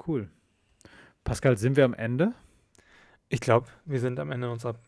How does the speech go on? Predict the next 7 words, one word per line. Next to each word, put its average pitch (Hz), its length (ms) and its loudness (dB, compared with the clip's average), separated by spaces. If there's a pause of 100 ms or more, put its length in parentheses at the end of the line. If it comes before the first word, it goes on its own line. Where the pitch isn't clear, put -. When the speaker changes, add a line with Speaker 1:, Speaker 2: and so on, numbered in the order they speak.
(220)
Speaker 2:
Folge 127 560 0 (440)
angekommen. 143 640 -4 (260)
Eine 175 240 0
Sache 147 240 -2
habe 139 160 -4
ich 120 100 -12
noch. 117 300 -8